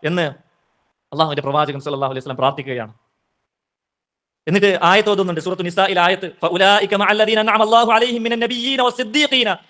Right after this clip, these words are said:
വശുഹദാഇ വസ്സാലിഹീൻ. അല്ലാഹുമ്മഗ്ഫിർ ലി വർഹംനി വഅൽഹിഖ്നി ബിർറഫീഖിൽ അഅ്ലാ." അല്ലാഹുവേ, നീ എനിക്ക് പുറത്തു തരണേ, നീ എനിക്ക് റഹ്മത്ത് ചെയ്യണേ, "വഅൽഹിഖ്നി ബിർറഫീഖിൽ അഅ്ലാ." റഫീഖിൽ അലയിൽ നീ എന്നെ ചേർക്കണേ, "അല്ലാഹുമ്മ റഫീഖൽ അഅ്ലാ"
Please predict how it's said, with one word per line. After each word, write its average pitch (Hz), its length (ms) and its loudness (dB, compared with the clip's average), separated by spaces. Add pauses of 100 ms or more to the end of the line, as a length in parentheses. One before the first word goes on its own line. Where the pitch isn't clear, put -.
(160)
വശുഹദാഇ 202 640 4
വസ്സാലിഹീൻ. 202 800 0 (260)
അല്ലാഹുമ്മഗ്ഫിർ 214 560 0
ലി 233 120 0
വർഹംനി 240 560 2 (200)
വഅൽഹിഖ്നി 254 760 0
ബിർറഫീഖിൽ 269 640 2
അഅ്ലാ." 185 500 0 (880)
അല്ലാഹുവേ, 175 280 2
നീ 190 100 -2
എനിക്ക് 190 180 -2
പുറത്തു 208 260 2
തരണേ, 180 400 -2 (280)
നീ 208 100 2
എനിക്ക് 233 340 0 (160)
റഹ്മത്ത് 302 300 2
ചെയ്യണേ, 202 480 -2 (240)
"വഅൽഹിഖ്നി 233 500 0
ബിർറഫീഖിൽ 220 560 0
അഅ്ലാ." 165 400 0 (680)
റഫീഖിൽ 247 400 0
അലയിൽ 196 320 2
നീ 180 100 -4
എന്നെ 175 220 -4
ചേർക്കണേ, 175 640 -2 (200)
"അല്ലാഹുമ്മ 175 340 -2
റഫീഖൽ 180 500 0
അഅ്ലാ" 165 380 0